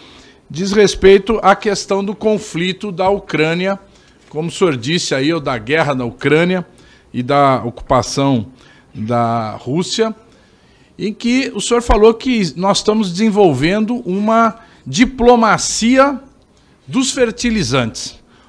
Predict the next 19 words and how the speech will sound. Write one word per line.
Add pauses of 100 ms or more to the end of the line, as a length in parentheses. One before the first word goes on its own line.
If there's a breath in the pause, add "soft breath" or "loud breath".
(160 soft breath)
Ora,
esse
conflito (340 soft breath)
tá
levando
ao
empobrecimento
do
mundo, (400 soft breath)
tá
levando
a
uma
crise
de
alimentos
no
mundo
inteiro,